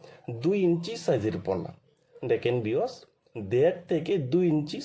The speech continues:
সাইজের পোনা। দেখেন ভিউয়ার্স, ভিউয়ার্স, এই হাইব্রিড মাগুর মাছটা কিন্তু এক কেজিতে হবে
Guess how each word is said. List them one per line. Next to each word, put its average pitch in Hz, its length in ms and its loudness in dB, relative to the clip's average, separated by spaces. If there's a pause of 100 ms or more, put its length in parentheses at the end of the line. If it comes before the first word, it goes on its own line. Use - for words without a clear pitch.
সাইজের 107 380 2
পোনা। 92 220 -2 (720)
দেখেন 120 240 0 (100)
ভিউয়ার্স, 147 300 -2 (1000)
ভিউয়ার্স, 131 360 0 (240)
এই 220 80 0 (120)
হাইব্রিড 175 440 0 (120)
মাগুর 147 320 2 (140)
মাছটা 117 380 -4
কিন্তু 113 280 0 (680)
এক 147 80 -4 (180)
কেজিতে 208 380 -4
হবে 120 180 2